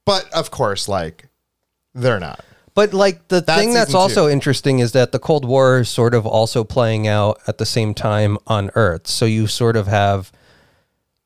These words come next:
Speaker 2: space, like, confrontation, and then also Earth confrontation.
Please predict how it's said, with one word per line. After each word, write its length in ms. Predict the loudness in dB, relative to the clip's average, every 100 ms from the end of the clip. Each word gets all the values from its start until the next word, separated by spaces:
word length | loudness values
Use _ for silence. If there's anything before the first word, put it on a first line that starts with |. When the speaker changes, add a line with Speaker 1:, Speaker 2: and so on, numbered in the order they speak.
| _
Speaker 2:
space, 800 | -10 -6 -2 0 -2 -4 -6 -8 _ _ _ _
like, 320 | -2 -2 -2 -8 _ _ _ _ -4
confrontation, 1120 | 0 0 0 0 0 -2 0 2 2 0 -4
and 220 | -2 0 2
then 220 | 2 2
also 640 | 0 0 -2 0 0 -2 -10 _ _ _ _ _ _ -4
Earth 360 | 0 0 -2 _ _ _ _ _
confrontation. 1000 | -4 -2 -2 -4 -4 -4 -4 -6 -8